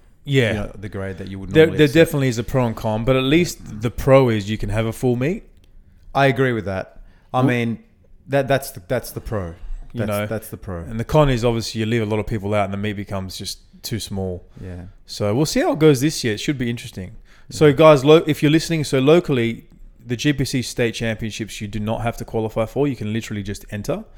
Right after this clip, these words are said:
Speaker 1: My advice is enter it. You wanna get involved in as much powerlifting as you can as early on in your powerlifting career as possible,
Speaker 2: It's
Speaker 1: because that
Speaker 2: also a higher level meet than one of your local comps.
Speaker 1: Yeah, you put yourself under a bit more pressure,
Speaker 2: Yeah.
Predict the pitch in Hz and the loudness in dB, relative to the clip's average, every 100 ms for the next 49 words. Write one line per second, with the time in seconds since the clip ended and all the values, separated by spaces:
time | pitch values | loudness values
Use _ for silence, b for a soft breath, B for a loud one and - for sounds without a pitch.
0 | b b b b 139 240 226 127 117 110 | b b b b 6 8 8 6 4 2
1 | 120 110 98 - - 139 117 92 87 _ | -4 -4 -6 -6 2 2 2 -6 -8 _
2 | _ _ _ _ - - - _ - 135 | _ _ _ _ -20 -20 -20 _ 0 4
3 | 165 175 143 147 143 127 131 120 120 113 | 6 6 4 4 4 6 6 4 -2 -4
4 | 104 143 143 - 135 127 120 123 113 107 | -2 0 0 0 2 2 0 -6 -6 -6
5 | 120 113 107 107 117 120 113 110 107 - | -4 -4 -4 -2 -2 0 0 -2 -6 -6
6 | 113 110 104 101 101 104 _ _ - 120 | -6 -2 -2 -2 -4 -8 _ _ -4 -2
7 | 110 107 104 - 101 95 - 98 101 85 | 0 -4 -8 -6 -6 -6 -6 -6 -6 -8
8 | - 156 127 127 107 113 110 110 98 98 | -2 0 2 0 0 0 -2 -2 -4 -6
9 | 104 101 101 - 101 107 98 98 104 110 | -6 -6 -8 -8 -6 -4 -4 -4 -6 -6
10 | - 95 90 - 302 214 113 - 151 - | -10 -12 -10 -12 -6 -2 -2 2 2 4
11 | 127 123 120 123 120 156 151 - 151 151 | 0 0 0 0 2 2 2 6 6 6
12 | 139 98 | 0 -4